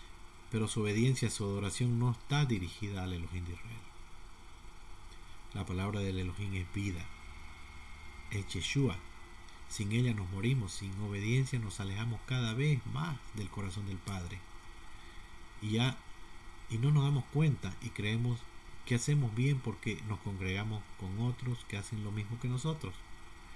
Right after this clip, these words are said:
Honestamente, podemos estar, mm, honestamente, todos equivocados. Yo puedo decir, "Pero es que yo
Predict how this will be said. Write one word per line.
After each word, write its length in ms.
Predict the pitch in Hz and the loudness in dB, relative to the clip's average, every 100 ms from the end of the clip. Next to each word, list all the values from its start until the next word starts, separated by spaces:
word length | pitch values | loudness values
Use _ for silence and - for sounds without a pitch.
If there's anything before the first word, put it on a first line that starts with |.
| - - - - - - - - 127 | -12 -10 -12 -12 -14 -14 -14 -4 4
Honestamente, 640 | 151 147 131 143 143 147 - - - | 4 6 4 4 2 -4 -6 -10 2
podemos 340 | 117 135 123 | 4 6 4
estar, 380 | 104 117 120 117 - - - - - - - - - | 4 4 2 2 -8 -14 -12 -12 -12 -12 -14 -12 -4
mm, 260 | 117 107 98 - - - - - - - - - - - - - - - - | -2 -2 -4 -6 -12 -14 -12 -12 -12 -14 -12 -12 -12 -12 -12 -12 0 0 2
honestamente, 640 | 117 139 123 120 127 131 - - - - | 4 4 4 4 2 0 -4 -8 -8 4
todos 220 | 135 117 | 6 6
equivocados. 580 | - 98 85 87 - - - - - - - - - - - - - - 107 | 2 -2 -2 -8 -8 -10 -12 -12 -12 -14 -14 -14 -14 -14 -12 -12 -12 -10 -4
Yo 120 | 104 110 | -2 0
puedo 420 | 110 110 107 104 - - - - - - - | 2 2 2 -2 -8 -10 -10 -10 -14 -12 -6
decir, 280 | 98 - 117 | 0 2 2
"Pero 140 | 110 113 | 2 2
es 80 | |
que 180 | 113 107 | 2 0
yo 240 | 107 117 | 4 2